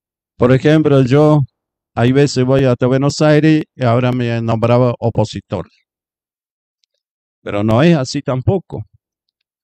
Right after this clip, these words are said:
Me he quedado pensando por lo que está hablando Francisco, el tema título. En toda comunidad no tiene título. Tiene, pero no puede hacer nada porque no,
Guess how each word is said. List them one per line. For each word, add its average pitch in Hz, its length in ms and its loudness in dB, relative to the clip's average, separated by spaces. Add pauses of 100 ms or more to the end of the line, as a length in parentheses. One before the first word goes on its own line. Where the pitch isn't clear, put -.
(1300)
Me 120 140 -2
he 104 40 -8
quedado 143 340 4
pensando 156 560 2
por 139 140 0
lo 127 360 0
que 127 120 -4
está 131 200 0
hablando 143 460 0
Francisco, 135 800 -4 (100)
el 110 220 -6
tema 131 260 -2
título. 98 600 -4 (1600)
En 120 300 -2
toda 180 380 -4
comunidad 123 640 0
no 117 320 -2
tiene 120 360 -2
título. - 460 -10 (480)
Tiene, 135 440 0
pero 110 280 -2
no 117 260 0
puede 117 240 -2
hacer 117 280 -2
nada 131 280 0
porque 104 360 -2
no, 95 340 -4